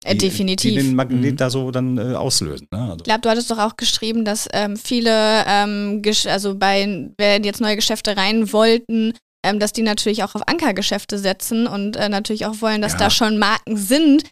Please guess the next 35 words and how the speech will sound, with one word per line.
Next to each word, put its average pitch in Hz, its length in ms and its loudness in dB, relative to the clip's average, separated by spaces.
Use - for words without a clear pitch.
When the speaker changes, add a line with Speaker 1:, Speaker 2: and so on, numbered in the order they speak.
Speaker 1:
die 233 160 0
ziehen, 269 400 6
damit 233 320 2
sie - 80 2
Speaker 2:
Ja. 214 100 4
Speaker 1:
halt 220 160 2
auch 247 200 0
wissen, 233 200 -4
okay, 226 200 -4
es 214 120 -4
lohnt 247 220 2
sich 240 160 -6
für 226 80 -2
uns 220 160 -2
da 220 80 -2
reinzugehen. 220 720 0
Speaker 2:
Ja. 196 160 -4
Speaker 1:
Ähm, 208 300 0
und 202 280 -4
dazu 196 260 0
muss 226 260 4
es 214 140 -2
aber 202 220 2
eben 226 200 4
mehr 208 120 2
Marken 254 440 2
geben 208 380 2
und 208 80 -2
das 196 180 -4
ist - 140 -8
ja 208 80 0
dann 208 120 0
irgendwie 220 300 -2
auch 220 140 -2
so 208 420 0